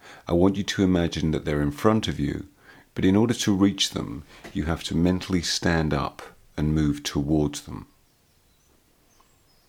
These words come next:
I'd like you to imagine placing the three sensations that you have remembered into the palms of your open hands.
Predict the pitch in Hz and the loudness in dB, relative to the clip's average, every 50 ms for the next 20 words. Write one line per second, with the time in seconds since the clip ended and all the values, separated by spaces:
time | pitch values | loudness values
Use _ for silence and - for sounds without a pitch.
0 | _ _ _ _ - - - - - - - _ _ - 87 - 85 85 90 92 | _ _ _ _ -20 -20 -20 -20 -20 -20 -20 _ _ -8 -6 -2 0 0 0 0
1 | - - 101 - - 104 95 92 95 87 82 82 - 80 78 73 - - 85 87 | -2 -4 -4 -2 2 2 4 4 4 4 2 2 0 0 -2 -2 0 2 2 2
2 | 82 - - 90 82 76 78 76 - - - 104 104 98 - - 95 90 82 78 | 2 0 0 -2 -2 -2 -2 -4 -4 2 4 4 4 4 2 2 2 0 0 0
3 | - 82 80 78 73 - - 71 71 71 - - - - - - - - - - | 0 0 0 0 -2 -4 -4 -2 -2 -2 -2 -4 -8 -14 -18 -18 -20 -16 -10 -8
4 | - 67 69 80 80 71 71 76 - - 80 78 85 98 101 87 69 60 62 - | -6 -4 -2 -2 -2 -2 -2 -2 0 2 2 4 4 4 4 2 2 -2 -4 -8
5 | - - - - - - - _ - - 80 80 76 - 76 73 - - - - | -10 -14 -20 -20 -20 -20 -20 _ -4 -2 -2 0 0 0 -2 -4 -4 -4 -2 2
6 | 101 104 101 98 98 90 - 90 78 85 85 80 71 - - 82 80 76 - 85 | 2 2 2 2 0 -2 -2 -2 -2 0 0 -2 -2 -2 -2 -2 -2 -2 -2 -4
7 | 78 73 - - - 76 71 65 62 58 - - - - - - - - | -4 -4 -4 -8 -6 -4 -4 -4 -4 -6 -10 -12 -12 -12 -12 -14 -14 -16